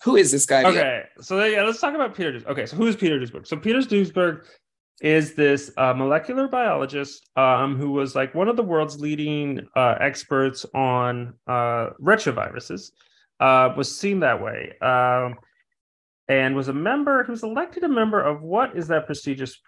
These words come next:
Speaker 2: society that you're mec-, uh, National Academy of Science,
Speaker 1: Mm-hmm.
Speaker 2: um,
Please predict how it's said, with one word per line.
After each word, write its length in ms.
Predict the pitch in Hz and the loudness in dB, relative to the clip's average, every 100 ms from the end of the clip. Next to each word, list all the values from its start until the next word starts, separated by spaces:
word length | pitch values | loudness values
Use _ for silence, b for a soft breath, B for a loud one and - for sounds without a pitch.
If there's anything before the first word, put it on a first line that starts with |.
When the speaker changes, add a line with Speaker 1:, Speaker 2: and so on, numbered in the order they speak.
| _ | _
Speaker 2:
society 540 | - 127 - - 71 | -18 -10 -8 -6 -8
that 120 | - 80 | -8 -6
you're 180 | 123 | -6
mec-, 380 | 135 147 151 - | -2 -2 -4 -4
uh, 240 | - 131 110 | 2 2 4
National 340 | 160 175 175 | 2 2 0
Academy 360 | - 147 131 127 | 0 -2 -2 -10
of 80 | - | -12
Science, 540 | - 69 71 - - | -14 -14 -18 -20 -4
Speaker 1:
Mm-hmm. 440 | 156 139 127 120 | 2 4 6 4
Speaker 2:
um, 120 | 113 | 4